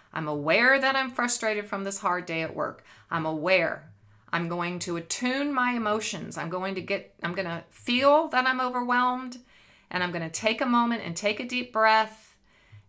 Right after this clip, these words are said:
And if you use those <laughs> therapeutic great essential oils that I love so much, you can take a good deep breath of your stress away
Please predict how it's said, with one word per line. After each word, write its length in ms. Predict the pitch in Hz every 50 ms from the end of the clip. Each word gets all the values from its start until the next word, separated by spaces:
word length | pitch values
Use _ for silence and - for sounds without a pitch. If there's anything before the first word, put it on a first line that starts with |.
| _ _
And 100 | 147 143
if 120 | 143 147
you 160 | 151 156 165
use 320 | 160 165 214 226 247 240 240
those 260 | - 226 226 240 -
<laughs> 0 |
therapeutic 640 | - 294 277 262 302 240 247 - 277 208 214 202
great 200 | - 214 208 202
essential 440 | 202 202 202 208 196 202 202 196 -
oils 280 | 185 185 180 180 180 -
that 120 | 185 170
I 120 | 170 165 160
love 540 | 156 156 175 202 226 240 247 240 240 240
so 500 | - - - - 208 208 208 208 208 202 196
much, 580 | 190 185 190 190 202 226 233 233 - - - - - - - - _ - 104
you 120 | 185 196
can 180 | - - 170 165
take 280 | - - 196 185 185
a 60 | 160
good 300 | 160 - - 202 202 202
deep 260 | - 208 208 196 - -
breath 340 | 175 190 202 214 208 208 -
of 160 | - 165 160
your 100 | 160 160
stress 460 | 156 - - - - 202 214 - -
away 440 | 226 220 233 240 247 269 311 320 -